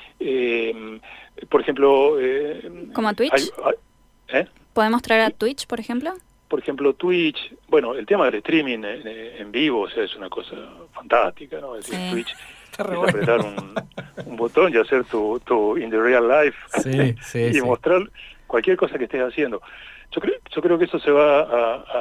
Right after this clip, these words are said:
Speaker 1: a, va a explotar. También lo de las redes de, de audio, el audio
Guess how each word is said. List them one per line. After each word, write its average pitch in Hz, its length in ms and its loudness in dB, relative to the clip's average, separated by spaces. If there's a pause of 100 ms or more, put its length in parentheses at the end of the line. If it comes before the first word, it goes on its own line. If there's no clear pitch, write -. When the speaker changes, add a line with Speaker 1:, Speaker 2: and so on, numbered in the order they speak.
Speaker 1:
a, - 40 -10
va 127 120 2
a - 20 -2
explotar. 147 420 2
También 147 380 0
lo 170 140 0
de 131 120 0
las 113 180 0
redes 139 280 2
de, 113 260 -4
de 117 160 -4
audio, 190 380 0
el 123 80 2
audio 131 460 0